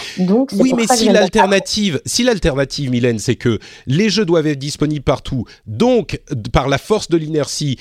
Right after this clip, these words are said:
Speaker 2: les gens vont continuer à les acheter sur Steam, et donc Steam va garder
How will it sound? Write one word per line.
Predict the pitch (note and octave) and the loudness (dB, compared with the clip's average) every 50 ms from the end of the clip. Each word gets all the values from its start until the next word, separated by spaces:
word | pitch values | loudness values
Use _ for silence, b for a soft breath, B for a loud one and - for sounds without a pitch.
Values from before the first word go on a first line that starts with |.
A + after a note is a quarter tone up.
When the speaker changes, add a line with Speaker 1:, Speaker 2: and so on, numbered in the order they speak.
| B B - | B B 0
Speaker 2:
les | A#2+ B2+ | 2 2
gens | A#2 D3+ D#3 | 2 2 0
vont | B2+ A#2 A#2 | 0 -2 -4
continuer | - - G#3+ A3 - - F3+ F#3 F3 F3 D#3+ | -4 -6 -6 -4 -4 -4 -2 0 0 2 2
à | D3 | 2
les | C3 B2+ A#2 A2+ | 0 0 0 0
acheter | A#2+ A2 - - B2 | -2 -2 -2 -4 -4
sur | - - A2+ - | -2 -4 -4 -4
Steam, | - - - D3+ C#3+ B2+ F#2+ D#2+ B B B B _ - | -4 -2 -2 0 0 -2 -4 -6 B B B B _ 0
et | F#3+ F#3+ D3+ | 0 0 2
donc | D#3+ G#3 G3+ F#3+ E3+ - - - | 2 2 2 2 0 -4 -8 -8
Steam | B2 - - E3 E3+ D#3 | -8 -6 -4 -2 -2 -2
va | C3+ A2+ A2+ A2+ | 0 0 -2 0
garder | G#2+ C#3+ D#3+ C3+ B2+ B2+ D3 D#3 D3 C3 | 2 0 0 0 0 0 0 0 0 -2